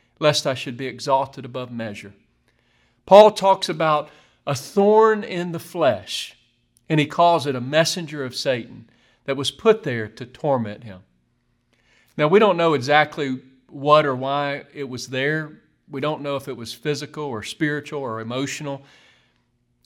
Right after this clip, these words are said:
There's not really a lot of information on what the thorn in the flesh was, but what we do know is that it was the source of a, of a ton of real pain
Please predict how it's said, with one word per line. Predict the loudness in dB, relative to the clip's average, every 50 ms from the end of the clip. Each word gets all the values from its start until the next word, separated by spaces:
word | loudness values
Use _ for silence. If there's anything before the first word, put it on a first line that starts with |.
| -10 -2
There's | 0 2 6
not | 10 10 10 10 8
really | 4 2 2 2
a | 2
lot | 4 4 2 2
of | 0 -2
information | -6 -8 -8 -6 -2 -2 -2 -2 -2 -6 -8 -8
on | -8 -4
what | -4 -6 -6 -6
the | -12
thorn | -12 -6 -4 -2 0 0 0 0
in | 0 0
the | -2
flesh | -4 -6 -2 0 2 2 0 -2 -10
was, | -10 -6 -4 -4 -4 -4 -6 -12 -12
but | -12 -12 -12 -12 _ _ _ _ _ _ _
what | 6 6 6 6 6
we | -2 -4
do | -4 -2 -2 -4 -2 -2
know | -2 0 0 0 -2
is | -4 -6 -8
that | -8 -8 -8
it | -6
was | -8 -10 -10 -10
the | -10 -8
source | -6 -4 0 0 2 2 2 0 -2 -2 -6 -10 -12 -14 _ -10
of | -8 -6 -6
a, | -8 -8 -10 -16 _ _ _ _ _ _ -10
of | -6 -6 -4 -4
a | -4
ton | -8 -8 -10 -4 -2 0 0 0 0
of | -2 -4 -8 -12 -10
real | -8 -4 -4 -2 -2 -4 -6
pain | -8 -10 -8 -8 -6 -6 -6 -8 -8 -12 -14 -16